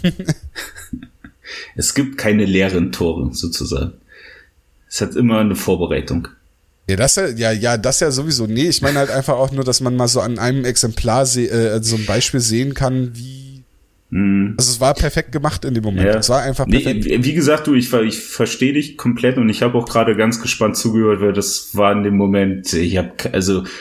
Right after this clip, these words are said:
Speaker 1: <laughs>
Speaker 2: ich hätte dir nicht sagen können, wer auf dem Eis gestanden hätte, bis auf Niederberger. Äh, <laughs> es war so pure Anspannung bei mir. Ähm, ja, aber klar.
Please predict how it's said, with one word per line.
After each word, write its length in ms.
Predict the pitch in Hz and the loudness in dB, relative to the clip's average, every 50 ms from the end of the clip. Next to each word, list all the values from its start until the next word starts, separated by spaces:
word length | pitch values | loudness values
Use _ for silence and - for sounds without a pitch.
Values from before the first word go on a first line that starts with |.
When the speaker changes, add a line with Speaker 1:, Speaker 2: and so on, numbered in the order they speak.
| - - - - - - - 170 | -14 -6 0 0 0 2 0 -4
Speaker 1:
<laughs> 540 | - - - 156 - - - - _ - | -2 -4 -8 -8 -8 -12 -16 -16 _ -8
Speaker 2:
ich 200 | - - 104 117 123 | -2 -2 0 2 2
hätte 220 | 123 120 - 113 | 2 4 4 4
dir 60 | 110 | 4
nicht 200 | 107 117 123 117 | 6 6 4 4
sagen 220 | - 110 107 107 104 | 4 2 2 2 2
können, 200 | - 113 104 98 | 2 0 2 4
wer 140 | 104 101 101 | 4 2 2
auf 60 | 98 | 2
dem 100 | - 95 | 0 0
Eis 240 | 87 98 104 - - | 2 2 0 0 0
gestanden 380 | 113 - - - 104 107 101 | -2 -2 0 0 2 2 4
hätte, 160 | 98 95 87 | 2 0 0
bis 160 | - 101 101 98 | 0 0 2 2
auf 140 | 92 - | 2 2
Niederberger. 720 | 104 98 98 107 98 90 - 98 101 98 101 107 107 - - - - - - - - - _ - | 2 2 4 4 2 2 4 2 2 4 2 2 0 -2 -8 -18 -20 -20 -20 -20 -20 -18 _ 0
Äh, 500 | 104 98 95 95 98 98 98 98 95 92 | 2 2 4 4 4 4 4 4 4 2
<laughs> 40 | 95 | 2
es 460 | 90 95 92 87 - - - - - | 0 -2 -2 0 0 0 0 2 0
war 160 | - 110 113 | 2 2 2
so 480 | 98 104 101 98 95 95 92 92 92 - | 2 4 4 4 4 4 4 2 0 -2
pure 320 | - - 110 104 101 98 92 | -4 -2 0 2 4 4 2
Anspannung 600 | 98 98 95 - - 98 92 92 95 95 90 95 | 2 2 0 0 0 0 2 2 2 0 0 0
bei 120 | 92 92 | 2 4
mir. 340 | 95 98 104 107 117 - - - - - - - - - _ _ _ - | 4 4 4 2 0 -2 -10 -18 -18 -18 -16 -16 -18 -20 _ _ _ -4
Ähm, 520 | - 92 90 87 87 87 87 87 92 - - | -2 0 0 2 2 0 0 -2 -4 -4 -2
ja, 320 | - 98 123 147 123 - | 0 2 2 2 0 0
aber 240 | - 92 98 95 92 | 0 0 0 0 0
klar. 480 | - 107 104 104 95 - - - _ | 2 0 0 0 0 -4 -6 -16 _